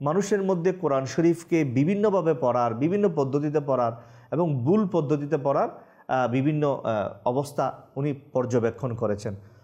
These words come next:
তো আমার সৈয়দনা ওসমানে গনি রাদিয়াল্লাহু তাআলা আনহু এটার ব্যাপারে একটা পদক্ষেপ এভাবে নিলেন যে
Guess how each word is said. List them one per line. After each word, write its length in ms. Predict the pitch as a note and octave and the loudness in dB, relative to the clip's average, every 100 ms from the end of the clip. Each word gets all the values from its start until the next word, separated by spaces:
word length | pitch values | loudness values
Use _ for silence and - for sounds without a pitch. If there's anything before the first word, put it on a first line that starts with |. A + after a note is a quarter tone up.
| - | -4
তো 80 | F3+ | -2
আমার 180 | F#3 F#3+ | 0 -2
সৈয়দনা 360 | G3 F3+ F#3 | 0 0 0
ওসমানে 460 | - D#3 D3+ D#3 D#3 | 0 -2 -2 0 2
গনি 220 | C3 F3 | 2 2
রাদিয়াল্লাহু 560 | E3+ C3+ B2 A2+ C3 C#3+ | 2 2 2 0 -2 0
তাআলা 280 | C3 A#2+ | 0 0
আনহু 240 | A#2+ C#3 A3 - - - | 0 -2 -4 -6 -20 -6
এটার 240 | C#3 F3 | -2 0
ব্যাপারে 440 | D#3 D#3+ D#3 D3 C#3 | 0 0 0 -2 0
একটা 260 | B2 D3 C3 | -4 -6 -2
পদক্ষেপ 440 | B2+ B2 B2 D#3+ | -2 -2 -2 -4
এভাবে 380 | C3+ A#2+ B2+ F#3+ | -2 -2 0 2
নিলেন 280 | F#3 C#3+ A#3+ - - - | 2 0 -2 -6 -20 -14
যে 420 | C#3 G3 F#3+ E3+ | -2 0 0 -2